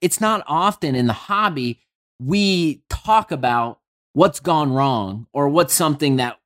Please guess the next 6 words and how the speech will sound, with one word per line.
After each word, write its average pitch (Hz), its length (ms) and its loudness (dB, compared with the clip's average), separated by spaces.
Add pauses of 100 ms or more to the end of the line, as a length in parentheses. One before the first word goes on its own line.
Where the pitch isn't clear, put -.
(760)
we've 151 300 2
learned 135 420 2
from. 90 440 -8
And 156 120 -2
I 170 100 4
think 160 320 0